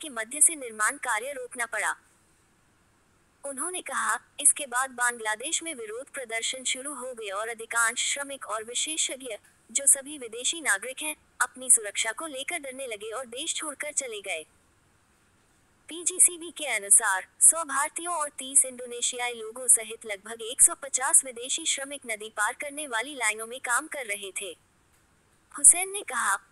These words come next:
उनमें से अधिकांश अभी भी वापस नहीं आए हैं, इसलिए काम फिर से शुरू होने का कोई संकेत नहीं है। काम कब तक पूरा होगा, इसके लिए समय सीमा देना मुश्किल है।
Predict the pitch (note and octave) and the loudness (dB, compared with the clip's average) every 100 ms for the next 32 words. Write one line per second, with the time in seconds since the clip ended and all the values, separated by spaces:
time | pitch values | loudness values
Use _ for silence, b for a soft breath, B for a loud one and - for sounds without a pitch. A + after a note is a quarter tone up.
0 | - D4 E4 D#4+ F4+ C#4 A#3+ B3 C#4+ - | -10 -10 2 4 4 0 -2 0 2 -2
1 | C4+ C#4 B3+ A3+ A3+ C#4+ C4+ C4+ D4 D4 | -4 -10 -10 -2 -2 4 2 2 -8 -2
2 | G3+ G3+ F3+ - _ - C#4+ D4+ D4+ C#4 | -2 -2 -6 -6 _ 2 4 4 0 0
3 | B3+ E4 F4+ F4 - - C#4+ C#4+ D4 D4 | 2 2 -2 2 4 2 -2 -4 -10 -8
4 | D4 D#4+ - C#4+ D#4 C4 A3+ B3 A#3+ G#3+ | -8 -8 -8 2 2 2 -4 -12 -10 -12
5 | G#3+ G#3 E3 _ _ _ _ _ _ _ | -12 -10 -10 _ _ _ _ _ _ _
6 | C4+ C#4 F4 F4 - D#4+ - C#4 B3+ C#4 | 2 2 2 -6 -6 -10 -10 -10 -6 -4
7 | B3+ G#3+ G3 F#3 _ - C#4+ - F4+ F4+ | -4 -4 -4 -4 _ 4 4 4 2 6
8 | - B3+ A3 G#3+ B3 C4+ A#3+ A#3 C4 B3 | 6 6 6 6 6 -4 -4 -4 -4 -4
9 | G#3 - A3+ A3 E3+ | -6 -6 -10 -6 -6